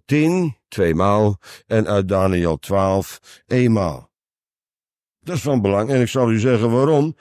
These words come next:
want we komen in het Nieuwe Testament en daar komen we deze figuur tegen. In ieder geval in, ehm, Judas negen, laat die eerst maar even nemen.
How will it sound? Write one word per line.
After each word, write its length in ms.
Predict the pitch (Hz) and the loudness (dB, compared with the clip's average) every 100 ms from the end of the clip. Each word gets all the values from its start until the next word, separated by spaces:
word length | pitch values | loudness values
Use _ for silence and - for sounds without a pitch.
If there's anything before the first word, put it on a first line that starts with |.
| - - | -20 -8
want 200 | 135 135 | -2 0
we 60 | 131 | 0
komen 300 | 160 143 127 | 2 2 2
in 60 | |
het 80 | 135 | 2
Nieuwe 220 | 160 143 | 2 0
Testament 880 | 113 123 - 120 165 175 - - - | 0 -2 0 -2 0 -2 -4 -14 -12
en 240 | - 135 120 | -2 -2 0
daar 260 | 220 233 | -2 -2
komen 380 | - 190 170 151 | -2 0 2 2
we 60 | 147 | 2
deze 340 | 143 135 120 | 2 2 0
figuur 380 | 123 117 131 113 | -2 0 2 0
tegen. 580 | 135 120 113 98 101 - - - - - | 2 2 2 2 0 0 -12 -20 -18 -4
In 200 | 135 156 | -2 0
ieder 200 | 220 214 | 0 2
geval 580 | 185 151 131 104 92 _ _ _ | 2 2 2 0 -2 _ _ _
in, 500 | - 139 123 110 110 | -4 0 2 2 0
ehm, 800 | 67 110 104 98 92 87 82 78 69 - _ _ _ | -2 -2 0 2 0 0 -2 -4 -8 -16 _ _ _
Judas 480 | - 113 143 117 104 | -4 -2 0 0 0
negen, 680 | 139 170 180 143 196 185 127 _ _ _ _ _ - | 0 0 0 0 0 -2 -6 _ _ _ _ _ -10
laat 160 | 92 | -6
die 140 | 110 107 | -2 0
eerst 180 | 123 | 0
maar 100 | 107 | 2
even 260 | 117 110 113 | 0 2 2
nemen. 440 | 113 113 135 156 | 2 2 0 -2